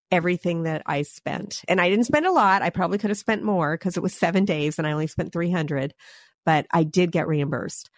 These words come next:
Um, and then the second thing is, even if you do get sick, now, thank goodness I got sick at the end of both of these trips, but it didn't ruin my vacation. I still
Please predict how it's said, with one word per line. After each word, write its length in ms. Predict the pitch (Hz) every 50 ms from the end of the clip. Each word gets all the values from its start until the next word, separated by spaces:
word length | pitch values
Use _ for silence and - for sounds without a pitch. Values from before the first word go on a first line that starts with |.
| _ _ _ _ _ _ _ _ -
Um, 360 | 180 180 170 165 156 151 143 _ _ _ _ - -
and 160 | 220 226 254
then 80 | 262
the 80 | 269 269
second 300 | - 311 320 - 349 285
thing 120 | 294 262
is, 220 | 233 220 208 - - -
even 240 | 269 302 330 415 427
if 100 | 427 392 311
you 100 | 294 240
do 220 | 233 - 202 208
get 220 | 202 208 190 202
sick, 540 | - - - - 175 185 - - - - _ _ _ _ _ -
now, 280 | 226 208 190 185 - - _ _ _ _ _ _ _ _ _ _ _ -
thank 240 | - 277 294 - -
goodness 640 | - 190 185 196 220 254 294 - - - - - _ _ _ _ _ _ _ _ -
I 80 | 185 185
got 160 | 170 147 -
sick 220 | - - 170 -
at 80 | 165 -
the 180 | 165 151 -
end 400 | - 160 151 156 175 202 233 220 - _ _ _ -
of 200 | 175 165 151 151
both 240 | 165 151 147 - 170
of 100 | 156 151
these 240 | - 143 147 - -
trips, 540 | - - 143 151 202 233 - - - - - _ _ _ _ _ _ _ _ _ _ _ _ _ _ _ _ _ _ _ _ -
but 140 | 247 294 370
it 140 | 415 392 -
didn't 300 | 415 440 480 453 403 330
ruin 300 | 311 339 370 381 381 349
my 140 | 339 339 311
vacation. 720 | 294 311 294 - - 370 381 415 - - - - - - - -
I 120 | 208 226
still 840 | 233 - - - - - 262 247 240 254 254 262 269 285 302 302 -